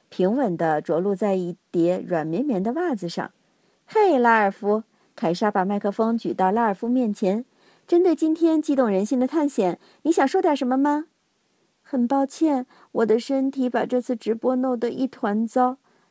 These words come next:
拉尔夫哑着嗓子说。“你的身体要把大量的病菌赶出去，我们也被当成病菌了。”旺达对拉尔夫解释说。“是啊。”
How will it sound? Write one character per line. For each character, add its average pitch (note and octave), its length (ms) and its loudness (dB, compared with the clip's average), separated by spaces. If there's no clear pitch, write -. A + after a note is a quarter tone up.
拉 F#3 180 -4
尔 E3+ 160 -2
夫 F3 260 -10
哑 E3 200 -12
着 G3 100 -10
嗓 - 220 -10
子 F3 120 -16
说。 F3+ 320 -8
“你 B3+ 140 4
的 A#3+ 80 8
身 E4+ 200 0
体 F#3 380 0
要 G#3 140 6
把 F3+ 140 0
大 D#4 220 -2
量 A3+ 160 0
的 G3+ 80 0
病 A#3 180 -2
菌 D4+ 200 -2
赶 - 220 -2
出 A#3 140 -4
去， B3 280 0
我 B3 120 2
们 E4 120 4
也 E4 100 2
被 A#3 140 2
当 B3+ 160 0
成 C4 160 -2
病 B3+ 180 0
菌 D#4+ 180 0
了。” D#4+ 200 0
旺 F#3 200 2
达 E3+ 200 -2
对 F3+ 120 0
拉 F#3+ 180 0
尔 F3+ 140 2
夫 F#3 220 -4
解 - 180 -4
释 F#3+ 160 -8
说。 G3+ 260 -2
“是 F#4+ 320 2
啊。” G#3+ 240 0